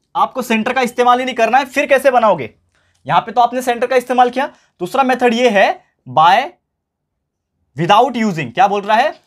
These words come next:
Without using center, without using center आपको टेंजेंट बनाना है। ठीक है, at point P, at point P, और ये पॉइंट पी कहां पे होगा? सर्कल के ऊपर ही होगा कहीं पे।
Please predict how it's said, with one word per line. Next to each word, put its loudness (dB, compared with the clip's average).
Without 2
using -6
center, -2
without 0
using -6
center 0
आपको 0
टेंजेंट 0
बनाना -2
है। -14
ठीक -6
है, 0
at -2
point 0
P, -6
at -2
point -2
P, -6
और 2
ये 0
पॉइंट 0
पी -4
कहां 0
पे 0
होगा? 0
सर्कल 0
के -2
ऊपर -2
ही -4
होगा -6
कहीं -12
पे। -14